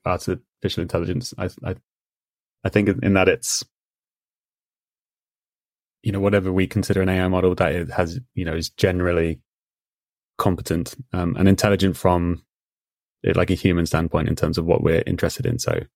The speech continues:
knows lots of information or can use various tools it's provided with. Um, and in terms of how far away we are, it kind of depends on what your bar for what counts.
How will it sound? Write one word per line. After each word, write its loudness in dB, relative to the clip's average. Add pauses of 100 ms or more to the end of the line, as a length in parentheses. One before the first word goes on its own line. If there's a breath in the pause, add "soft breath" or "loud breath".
(800)
knows 2
lots 0
of -2
information -2
or -4 (760)
can 2
use 0 (260)
various 2
tools 0
it's -2
provided -2
with. -2 (400)
Um, 2 (1300)
and 2 (420)
in 2
terms 4
of 4
how 2
far 2
away 4
we 2
are, 0
it -4 (240)
kind 0
of 2
depends 0
on 0
what -2
your 2
bar 2
for 0 (400)
what -6
counts. -2